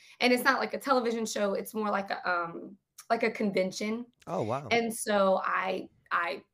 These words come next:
Speaker 1: got my little sister on board. And so she doesn't do cakes or anything, but she does sister adventures. So <laughs> I was like, "Let's go," whatever. And so she is actually really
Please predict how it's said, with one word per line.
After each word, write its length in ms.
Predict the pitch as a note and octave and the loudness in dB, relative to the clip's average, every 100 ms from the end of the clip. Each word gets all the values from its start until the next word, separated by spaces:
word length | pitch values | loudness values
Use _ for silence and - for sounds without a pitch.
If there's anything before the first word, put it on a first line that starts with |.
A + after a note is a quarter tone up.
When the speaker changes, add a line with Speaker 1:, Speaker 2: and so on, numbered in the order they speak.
| - | 0
Speaker 1:
got 180 | G3+ A3 | 2 2
my 100 | G#3+ | 2
little 220 | G#3 G#3+ | 0 -2
sister 360 | - G#3 G#3+ | -4 -4 -2
on 160 | G3+ G3 | 0 0
board. 300 | F#3+ F#3+ F#3 - | 2 2 2 0
And 220 | F#3 F#3+ | -4 -4
so 380 | F#3+ F#3+ F3+ F3 | -2 0 2 0
she 180 | - D4 | -4 -2
doesn't 400 | C#4 C4 - G3+ | 0 0 -4 -8
do 160 | G3+ G3 | -6 -6
cakes 280 | G3 F#3 - | -6 -8 -6
or 40 | |
anything, 440 | G3 F#3 F#3+ F3+ F#3 | -4 -2 -4 -4 0
but 320 | E3+ C3 - | 0 -2 -4
she 160 | - | 2
does 200 | C4 A3+ | 4 4
sister 320 | - G#3+ G#3+ F#3 | 2 -2 0 0
adventures. 520 | F3+ F3 F#3+ G#3 G#3+ | -2 -2 0 0 -2
So 120 | - G3+ | -2 -2
<laughs> 60 | |
I 80 | - | 0
was 220 | A3 G3 | -2 -2
like, 520 | B3 G#3+ - - - - - - - | -4 -6 -8 -10 -14 -16 -16 -14 -2
"Let's 260 | G#3 G3+ | 0 0
go," 420 | A#3 C#4+ C#4 C4+ C4 - - - | 2 2 4 2 0 -10 -20 -6
whatever. 500 | A3 B3 A3+ G3+ - | -2 0 0 0 0
And 160 | G#3 G3+ | -2 -2
so 140 | G#3+ | -4
she 400 | G3 - B3 A#3 | -4 -4 -4 -2
is 140 | G#3 G3+ - | -4 -4 -10
actually 440 | E3 - G3 F3 | -10 -8 -4 -4
really 540 | E3 F3 F3+ F3 F#3 | -2 0 0 -2 -6